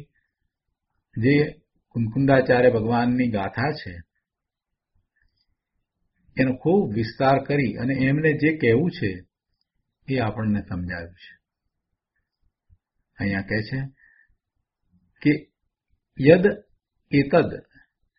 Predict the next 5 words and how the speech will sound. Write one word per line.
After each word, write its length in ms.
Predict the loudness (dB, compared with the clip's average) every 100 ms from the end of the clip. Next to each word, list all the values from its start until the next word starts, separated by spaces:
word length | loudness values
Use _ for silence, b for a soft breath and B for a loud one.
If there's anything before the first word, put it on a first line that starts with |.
| _ _
જે 240 | -2 4 4 4 2 -4 -4
આ 240 | 0 2 0
જ્ઞાન 440 | -2 0 2 2 0
સ્વરૂપ 380 | -2 -4 -4 -6
આત્મા 540 | -6 -6 -4 -4 -4